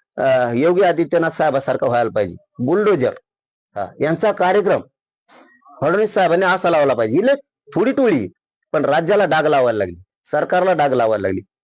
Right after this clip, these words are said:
त्यांचा समाज आणि त्या समाजात काही लोक खूप चांगले आहेत. यांची एवढी जिल्ह्यात पत होती समाजाची, त्या धनंजय मुंड्याच्या टोळीनं या जातीची सगळी पत घातली. खाली मान घालून चालायची वेळ आज ह्या धनंजय मुंड्याच्या गुंडगिरीच्या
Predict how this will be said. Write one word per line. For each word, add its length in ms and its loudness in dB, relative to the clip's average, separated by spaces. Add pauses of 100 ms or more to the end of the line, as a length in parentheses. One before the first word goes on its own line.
(220)
त्यांचा 300 0
समाज 520 -4 (360)
आणि 160 -4
त्या 140 2
समाजात 420 0
काही 140 2
लोक 220 -2
खूप 180 -6
चांगले 240 -2
आहेत. 60 -10 (600)
यांची 260 0
एवढी 180 2
जिल्ह्यात 300 0 (120)
पत 200 0
होती 160 -2
समाजाची, 520 -2 (360)
त्या 160 -2
धनंजय 320 0
मुंड्याच्या 380 0 (120)
टोळीनं 300 0
या 200 0
जातीची 420 -2
सगळी 220 -2
पत 160 -2
घातली. 340 -6 (1120)
खाली 160 0
मान 240 2
घालून 220 0
चालायची 340 0
वेळ 240 2 (320)
आज 220 -2
ह्या 340 0 (200)
धनंजय 260 0
मुंड्याच्या 600 0 (460)
गुंडगिरीच्या 600 2